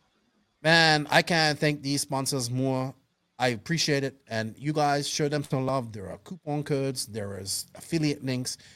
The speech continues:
We greatly appreciate anything that you guys can do, showing the sponsors some love. Man, thank you guys for listening. I, I had a good time talking this today. And, um, I'm looking forward to twenty twenty-two, Joseph. I'm really looking forward to twenty twenty-two.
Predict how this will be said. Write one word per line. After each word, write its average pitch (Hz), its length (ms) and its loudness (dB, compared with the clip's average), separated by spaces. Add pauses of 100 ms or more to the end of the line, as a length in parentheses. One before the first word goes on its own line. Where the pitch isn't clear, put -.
(120)
We 143 100 0
greatly 135 280 0
appreciate 127 340 -6 (100)
anything 147 360 0
that 127 160 -2
you 131 60 -8
guys 127 240 0
can 113 140 -6
do, 120 240 -4 (260)
showing 131 260 0
the 120 60 -2
sponsors 120 380 -4
some 113 200 -4
love. 110 280 -2 (440)
Man, 143 300 6
thank 196 260 4
you 196 60 0
guys 175 360 4
for 156 120 0
listening. 165 480 0
I, 156 280 6
I 185 120 8
had 170 180 8
a 143 60 2
good 151 200 0
time 151 260 2
talking 143 500 0
this 139 160 -4
today. 135 540 -2 (540)
And, 123 440 4
um, 117 320 0 (160)
I'm 147 100 2
looking 175 240 0
forward 156 320 2
to 123 80 -4
twenty 131 300 -2
twenty-two, 123 500 -4
Joseph. 104 400 -4
I'm 117 80 -10
really 123 160 -4
looking 120 220 -4
forward 113 220 -4
to 110 40 -8
twenty 107 260 -6
twenty-two. 123 580 -6